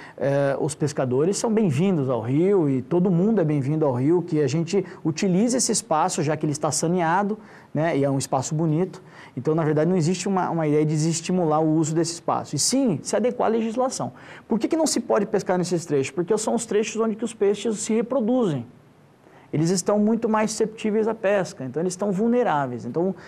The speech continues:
segundo a legislação, a justificativa é essa. E nós temos que seguir a legislação. Então, a gente foi buscar, ah, ao longo do Rio Sorocaba, aonde que teria um trecho que poderia se enquadrar dentro da legislação e que as pessoas que estivessem ali pescando não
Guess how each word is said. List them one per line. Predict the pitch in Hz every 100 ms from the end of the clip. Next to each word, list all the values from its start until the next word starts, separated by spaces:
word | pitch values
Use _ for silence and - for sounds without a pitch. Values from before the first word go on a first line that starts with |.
| -
segundo | - 175 170
a |
legislação, | 175 170 165 170 160 180 202
a |
justificativa | 185 180 - 190 170 180 202
é | 147
essa. | - 160
E |
nós | 220 165
temos | 165 156
que | -
seguir | 247 196
a |
legislação. | 196 196 196 220 220 107 - - - - -
Então, | 151 214
a |
gente | 233 277
foi | -
buscar, | 233 233 - 170 156
ah, | - 127 143
ao | 156
longo | 151 156
do | 147
Rio | 127 139
Sorocaba, | 123 135 131 202 220 202 -
aonde | 208 226 254 247
que |
teria | - 240 247
um |
trecho | 247 185 190 196
que | -
poderia | 208 220 208 202 175 185 -
se | -
enquadrar | 196 190 160 156 147
dentro | 147 139 -
da | 135
legislação | 143 139 202 202 208 247 247 - - -
e | 175
que | - 240
as | 240 233
pessoas | - 240 - 262 302 339 339 -
que | - 226 - -
estivessem | - - - 170 165 143 165
ali | 156 156
pescando | 165 151 - 247 254 175
não | 190 233 254